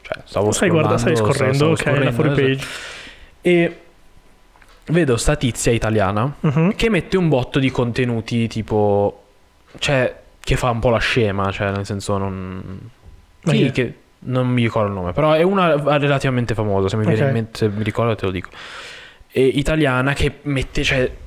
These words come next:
Speaker 1: mette robe a caso, cioè, lei che cazzeggia, che ci sta, cioè, è il modo in cui dovresti usare questi, queste piattaforme, cioè, per
Speaker 2: Mm,
Speaker 1: divertimento, per
Speaker 2: ok, sì.
Speaker 1: cazzeggiare, no? E, e stavo dic-, e stavo dicendo, questa, questo tipo di persona mi
Speaker 2: Mhm.
Speaker 1: piace perché comunque,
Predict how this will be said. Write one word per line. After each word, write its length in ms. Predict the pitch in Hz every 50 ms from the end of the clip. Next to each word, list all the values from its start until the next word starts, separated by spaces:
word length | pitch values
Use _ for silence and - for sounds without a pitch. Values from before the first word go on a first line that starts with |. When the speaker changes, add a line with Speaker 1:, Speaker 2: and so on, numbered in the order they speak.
| - - - - - -
Speaker 1:
mette 300 | - 143 156 - - - -
robe 180 | 160 151 143
a 80 | 135 -
caso, 460 | - 143 143 135 123 113 107 107 117
cioè, 260 | 113 - 117 117 117
lei 160 | 117 127 123
che 100 | 120 -
cazzeggia, 540 | 117 - 127 120 - - - 123 120 113 123
che 100 | - 190
ci 120 | 180 - 147
sta, 320 | - - 170 139 117 113
cioè, 140 | - 139 127
è 20 |
il 100 | 127 131
modo 240 | 147 147 151 156 147
in 100 | 147 143
cui 140 | 120 - 147
dovresti 420 | 139 131 131 131 131 - - -
usare 360 | 127 117 123 131 131 123 120
questi, 360 | - 127 117 - - 120 110 - _ _
queste 240 | - - - - 117
piattaforme, 640 | - 123 110 - - 110 - 131 120 107 104 107 101
cioè, 160 | 113 104 98 - 415 339 320 302
per 140 | - 147 139 143
Speaker 2:
Mm, 20 |
Speaker 1:
divertimento, 720 | 139 131 131 143 - - - 135 151 156 143 127 120 - -
per 80 | 185 -
Speaker 2:
ok, 60 | -
sì. 60 | - 160
Speaker 1:
cazzeggiare, 640 | 151 175 170 151 120 143 151 135 120 113 110 110
no? 180 | 107 110 120 - - - - - - - - - - - - - - - - _ _ _ _ _ _ - - _ _ - - -
E, 280 | 120 139 156 151 143 -
e 80 | 170
stavo 300 | 175 - 226 214 214 214
dic-, 180 | 185 202 - -
e 100 | - 175
stavo 200 | - - 208 196
dicendo, 320 | 196 202 - - 123 117 113
questa, 300 | - 185 - - 151 - - - - - -
questo 340 | - - 220 - - 165 -
tipo 300 | - 160 143 - 143 127
di 100 | 120 113
persona 800 | - 117 113 - - - - 113 98 92 92 92 95 101 110 -
mi 100 | - 139
Speaker 2:
Mhm. 60 | 151 135
Speaker 1:
piace 420 | - 135 101 101 104 - - 151
perché 280 | 143 143 110 - - 104
comunque, 600 | - 147 127 113 110 107 104 - 123 117 117 123